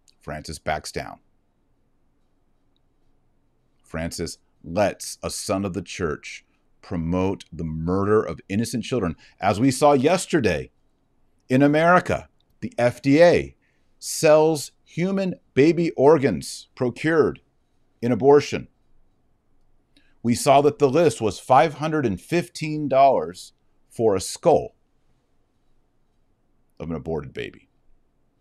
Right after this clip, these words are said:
Fitton revealed that. We, we ran the video yesterday.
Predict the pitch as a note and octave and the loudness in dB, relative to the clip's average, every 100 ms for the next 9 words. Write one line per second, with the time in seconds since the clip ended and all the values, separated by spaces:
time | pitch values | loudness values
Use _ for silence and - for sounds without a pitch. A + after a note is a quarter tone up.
0 | _ _ _ _ _ _ _ _ _ _ | _ _ _ _ _ _ _ _ _ _
1 | _ _ _ _ _ _ _ _ _ _ | _ _ _ _ _ _ _ _ _ _
2 | _ _ _ _ _ _ - - D#2+ C2 | _ _ _ _ _ _ -6 -6 -8 -14
3 | _ _ _ _ - C#2+ D#2 C2+ C2+ B1+ | _ _ _ _ -16 -12 -12 -10 -12 -14
4 | - _ _ _ - - - D#2+ F2 F2 | -18 _ _ _ -20 -20 -12 -6 -4 -2
5 | E2+ D2+ E2+ E2 D#2 D#2+ - C#2 B1 | -4 -4 -4 -4 -2 -4 -6 -12 -12